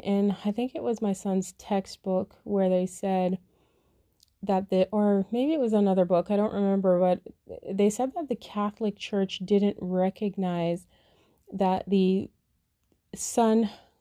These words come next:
was the center of the universe until the nineteen nineties, until relatively recently, all right? So there must have been some kind of secret that was held up until that point,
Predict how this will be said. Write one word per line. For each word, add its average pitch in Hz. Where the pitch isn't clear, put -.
was 208
the 196
center 202
of 190
the 196
universe 180
until 185
the 175
nineteen 175
nineties, 180
until 185
relatively 180
recently, 180
all 180
right? 175
So 185
there 190
must 214
have 302
been 226
some 196
kind 185
of 170
secret 180
that 196
was 185
held 185
up 175
until 180
that 170
point, 175